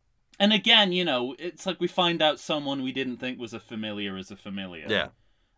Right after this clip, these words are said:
Speaker 1: I mean, it's tiresome. Tiresome game to keep playing. And then, you know, and, and then you fuck John Michael Higgins' character,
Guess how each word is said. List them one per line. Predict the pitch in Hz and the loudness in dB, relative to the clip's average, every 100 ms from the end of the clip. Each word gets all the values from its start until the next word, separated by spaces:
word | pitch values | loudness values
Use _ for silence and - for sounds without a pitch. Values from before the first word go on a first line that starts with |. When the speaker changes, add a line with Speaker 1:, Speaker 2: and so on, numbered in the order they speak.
| _ | _
Speaker 1:
I | 104 107 | -8 -6
mean, | 110 110 110 107 104 101 _ _ _ _ _ _ _ _ _ _ _ _ _ _ _ - | -4 -4 -4 -4 -8 -12 _ _ _ _ _ _ _ _ _ _ _ _ _ _ _ -12
it's | 110 104 - | -10 -10 -4
tiresome. | - 131 117 - 92 - | 2 2 0 -6 -12 -6
Tiresome | - 233 196 160 131 | 4 6 6 2 -4
game | 113 104 | -4 -4
to | 95 | -8
keep | - 98 | -12 -14
playing. | - 98 82 78 - _ _ _ _ _ _ _ _ _ _ _ _ _ _ _ | -10 -12 -10 -16 -20 _ _ _ _ _ _ _ _ _ _ _ _ _ _ _
And | 180 | 4
then, | 214 233 196 165 | 6 6 4 0
you | 226 | 0
know, | 170 156 | 2 2
and, | 190 190 190 | 2 0 0
and | 196 196 | 0 2
then | 202 202 | 2 0
you | 196 | -2
fuck | - 202 202 - | 4 4 4 0
John | 185 180 | 0 0
Michael | 185 185 185 | -2 -4 -4
Higgins' | 185 175 175 170 | -4 -4 -8 -10
character, | - 185 214 214 - 92 | -2 2 2 0 -10 -12